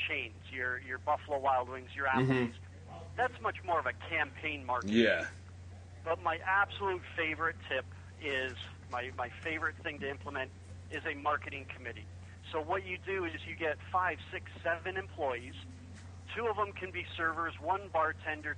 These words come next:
Speaker 1: two managers, and the owner. Doesn't matter who you assemble this with. And you put them together, whether it's once a week, once a month, once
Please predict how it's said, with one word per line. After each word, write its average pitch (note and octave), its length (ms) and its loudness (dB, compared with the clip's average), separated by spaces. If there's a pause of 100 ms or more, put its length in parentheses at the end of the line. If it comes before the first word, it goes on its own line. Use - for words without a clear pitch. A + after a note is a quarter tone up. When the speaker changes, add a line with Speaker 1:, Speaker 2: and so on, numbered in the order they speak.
(120)
Speaker 1:
two G#3+ 120 -8
managers, D3 640 -2 (340)
and D3 180 -2
the C3+ 120 -2
owner. B2+ 340 0 (220)
Doesn't A3+ 360 0
matter F3 340 4
who F3+ 220 -6
you F#3+ 240 -4
assemble D#3 460 -2
this A#2+ 160 -4 (100)
with. A#2 200 -2 (720)
And F4 120 -4
you E4 100 -6
put - 260 -2
them B3 140 2 (100)
together, C#3 520 2 (720)
whether C#3 320 2
it's A#2+ 140 0 (360)
once D3 280 0
a C#3 60 0
week, A#3+ 280 0 (180)
once E3 280 0
a F3+ 40 2
month, E3+ 280 4 (140)
once E3 180 2